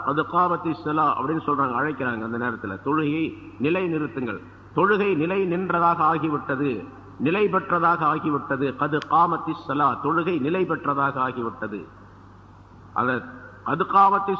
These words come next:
ஸலாத்து" சொல்லக்கூடிய அந்த வார்த்தையிலே இருக்கின்றது, அந்த அழைப்பை கேட்டு வந்து நிற்கக்கூடிய தொழுகையாளிகள் எல்லாம் தன்னுடைய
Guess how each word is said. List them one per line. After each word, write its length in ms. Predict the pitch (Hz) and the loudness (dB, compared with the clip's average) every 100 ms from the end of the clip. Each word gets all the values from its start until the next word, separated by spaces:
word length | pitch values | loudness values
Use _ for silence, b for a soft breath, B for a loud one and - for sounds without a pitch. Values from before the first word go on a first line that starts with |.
| - | 0
ஸலாத்து" 460 | 175 196 190 180 | 4 4 4 0
சொல்லக்கூடிய 500 | 160 170 185 170 180 | -2 2 2 2 0
அந்த 120 | 170 | 0
வார்த்தையிலே 640 | 143 151 180 - 180 185 190 | 2 4 4 2 -2 0 0
இருக்கின்றது, 460 | 175 170 165 196 254 - - - - - - | -2 0 0 2 0 -4 -14 -16 -18 -20 -12
அந்த 560 | - 131 147 139 131 127 123 | -2 0 2 2 2 2 2
அழைப்பை 540 | 170 220 214 214 190 | 2 2 0 0 0
கேட்டு 480 | 180 208 190 226 233 | 0 -2 -2 2 2
வந்து 300 | 175 202 202 | 2 0 0
நிற்கக்கூடிய 640 | 190 185 220 - 202 190 | 0 0 -2 2 2 2
தொழுகையாளிகள் 600 | - 202 202 196 185 180 | 4 4 4 2 0 2
எல்லாம் 380 | 180 175 208 208 | 0 2 2 2
தன்னுடைய 380 | 165 185 185 180 | 0 0 0 0